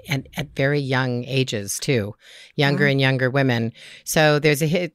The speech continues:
Speaker 1: women who've been on birth control for a long time have a problem with libido because the birth control is lowering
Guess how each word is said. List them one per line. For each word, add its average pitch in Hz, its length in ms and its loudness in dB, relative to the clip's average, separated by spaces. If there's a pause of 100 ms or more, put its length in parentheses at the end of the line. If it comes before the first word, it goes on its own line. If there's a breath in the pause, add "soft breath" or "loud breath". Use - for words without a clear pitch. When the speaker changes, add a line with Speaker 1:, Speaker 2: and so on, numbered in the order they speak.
Speaker 1:
women 175 460 2
who've 147 240 -4
been 151 180 2
on 139 300 0
birth 185 300 2
control 151 360 0
for 143 140 -4
a 135 80 0
long 135 260 0
time 127 380 -2
have 139 180 -2
a 139 60 -12
problem 127 420 -2
with 127 320 -6
libido 127 640 -2 (420 loud breath)
because 139 500 0
the 143 60 -6
birth 147 240 0
control 139 420 0
is 131 180 -4
lowering 135 760 2